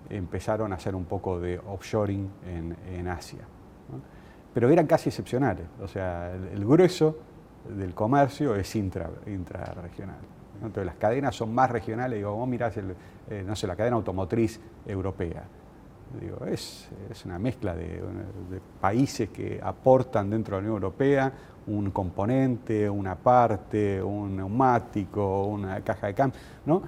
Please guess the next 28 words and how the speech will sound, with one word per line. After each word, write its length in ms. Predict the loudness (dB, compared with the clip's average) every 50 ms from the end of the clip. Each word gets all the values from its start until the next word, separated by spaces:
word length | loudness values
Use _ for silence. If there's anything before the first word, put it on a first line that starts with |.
| -8 -16 -18 -18 -8 -4
Y, 320 | 0 2 2 2 2 0
y 40 | -4
traen 480 | 6 10 12 12 12 12 10 8 6 4
por 160 | 2 0 2
ahí 140 | 2 2 2
de 280 | 2 2 2 0 -2
China 400 | -2 -2 0 0 2 0 0 -2
un, 360 | -2 -4 -4 -4 -4 -4 -4
alguna 380 | -6 -6 -6 -4 -4 -4 -4 -4
parte, 380 | -4 -4 -4 -6 -8 -14 -16 -18 -20 -20 -16 -10
¿no? 160 | -8 -8 -8 -8 -10 -6
No 200 | -2 0 0 0
es, 180 | 0 -2 -6 -12 -16 -18 -20 -20 -20 -18 -12 -4
no 160 | -2 2 2
es 140 | 2 2 2
global, 500 | 2 4 4 8 8 8 8 8 4 -2 -6
es 160 | -8 -6 -6
una 100 | -6 -6
cadena 280 | -4 -2 -2 0 0 0
regional. 640 | 0 -2 -4 -6 -6 -8 -6 -4 -4 -4 -4 -6 -8 -10 -12 -16 -18 -20 -20 -20 -20 -20 -20 -20 -20 -20 -20 -20 -20 -20 -10 4
Claro 280 | 8 10 10 12 10 8
que 200 | 8 4 4 4
si 120 | 4 2
vos 140 | 2 2 2
mirás 300 | 4 2 2 2 0 -2
el 300 | -4 -2 -4 -4 -6 -6 -8
componente 500 | -8 -8 -6 -4 -2 -2 0 0 0 2
textil, 580 | 2 0 0 -2 2 6 8 8 8 8 4